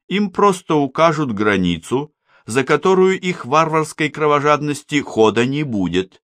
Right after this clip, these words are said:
Все-таки они помогли американским и британским армиям сокрушить Германию и могут рассчитывать на официальные почести и некоторую долю победного пирога.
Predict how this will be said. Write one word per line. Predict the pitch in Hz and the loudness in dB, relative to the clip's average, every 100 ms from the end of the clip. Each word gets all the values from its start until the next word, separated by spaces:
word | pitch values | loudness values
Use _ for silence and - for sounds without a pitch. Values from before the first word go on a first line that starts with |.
| _ _ _ _ _ _ _ _ _ | _ _ _ _ _ _ _ _ _
Все-таки | - 98 90 90 107 - | -4 -2 -2 -2 -4 -2
они | 98 90 92 | -2 0 -2
помогли | 110 123 156 196 190 - | -2 -2 -4 -6 -6 -4
американским | 90 85 85 - 104 110 - 117 117 _ _ | -4 -2 -4 -2 -4 -4 -4 -2 -2 _ _
и | 113 | -4
британским | 101 117 110 104 92 - 92 87 - | 0 0 2 0 -2 -4 -8 -8 -2
армиям | 90 101 104 104 98 | -2 0 -2 -2 -2
сокрушить | 110 - 143 143 180 147 | -6 -6 -8 -6 -6 -6
Германию | 92 87 80 80 69 64 55 - _ _ _ _ _ - | -2 -2 0 -2 -4 -8 -14 -18 _ _ _ _ _ -6
и | 98 | -2
могут | 101 110 127 139 | 0 0 -2 -2
рассчитывать | 135 131 - 110 120 120 117 - | -2 -2 -4 -2 0 0 0 -2
на | 104 98 | 0 0
официальные | 98 90 92 90 85 80 78 | -2 -6 0 0 0 -2 -4
почести | 76 87 82 78 92 - 127 269 _ _ _ _ _ - | -6 -4 -6 -4 -12 -6 -2 -2 _ _ _ _ _ -2
и | 117 | 2
некоторую | 113 131 - 180 180 185 180 | 4 2 0 -2 0 2 0
долю | 120 117 131 156 | 2 2 2 0
победного | 151 135 110 113 120 127 127 | -2 0 2 2 2 -2 -2
пирога. | 156 147 160 107 76 | -4 -4 -2 -2 -2